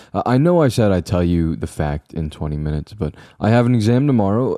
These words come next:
uh, and so I'm in a bit of a rush, and one of my friends are waiting on campus for me right now, and I told them, "No. You're not as important as the people that listen to my podcast because,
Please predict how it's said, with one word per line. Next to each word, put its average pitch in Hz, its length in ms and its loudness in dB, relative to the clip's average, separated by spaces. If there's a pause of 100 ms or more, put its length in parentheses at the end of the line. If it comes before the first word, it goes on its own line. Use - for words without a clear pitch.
uh, 90 220 0
and 92 340 0
so 107 160 -2
I'm 95 180 0
in 87 80 -2
a 85 40 -2
bit 85 260 -4
of 80 260 -6
a 90 80 0
rush, 92 380 0
and 92 140 -2 (240)
one 120 140 -2
of 98 60 0
my 92 140 0
friends 95 340 -2
are 90 140 -2 (240)
waiting 127 340 2
on 101 180 0
campus 95 460 -2
for 95 220 0
me 90 100 0
right 87 260 0
now, 87 300 -2
and 90 80 -2
I 92 140 0
told 98 360 -4
them, 92 300 0
"No. 95 340 0 (260)
You're 98 240 2
not 101 240 0
as 98 160 0
important 95 520 -2
as 82 260 -2
the 85 80 -4
people 90 320 -2
that 87 80 0
listen 90 280 -2
to 90 40 -2
my 85 140 -2
podcast 120 760 -2
because, 92 460 -2